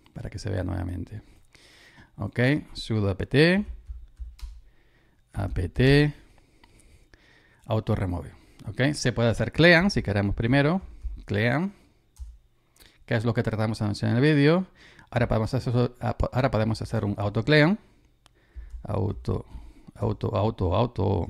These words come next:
Ujú. Vamos de paseo. Auto clean, veis que está ahí, cachas y todo eso. Y ahora auto remove, que sería para eliminar a estos paquetes viejos. Como veis aquí, todos estos paquetes viejos,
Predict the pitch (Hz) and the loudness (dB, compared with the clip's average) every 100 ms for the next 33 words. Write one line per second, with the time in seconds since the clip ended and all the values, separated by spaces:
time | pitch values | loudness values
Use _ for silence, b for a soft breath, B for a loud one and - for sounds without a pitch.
0 | - 95 95 - 143 147 101 87 - 117 | -6 -4 -4 0 2 4 2 0 -6 -4
1 | 123 156 147 131 - - 104 104 117 143 | -2 0 -2 -4 -6 -6 -4 -2 -2 -4
2 | B B B 110 104 113 135 139 127 139 | B B B -6 -4 0 2 4 4 2
3 | - 113 - 110 160 214 - - - 107 | 2 -4 -2 0 0 -2 -6 -10 -10 -10
4 | 104 107 151 - 196 - B B B - | -6 -2 -2 0 -4 -4 B B B -2
5 | 151 180 214 - 190 190 185 160 127 123 | 2 4 4 4 4 6 2 4 4 6
6 | 156 - - 120 120 135 135 120 113 110 | 4 2 -6 -2 0 2 2 2 2 2
7 | 113 104 - - 95 95 92 92 - - | 0 -2 -6 -8 -6 -4 -4 -4 -6 -14
8 | - B B B B B B 113 107 120 | -18 B B B B B B -2 2 2
9 | 127 - 131 - 147 165 160 156 - 151 | 2 0 -2 4 4 4 2 -2 -2 -4
10 | - 143 156 147 143 147 151 - 156 - | -4 -2 -2 0 -2 0 -2 0 -4 -6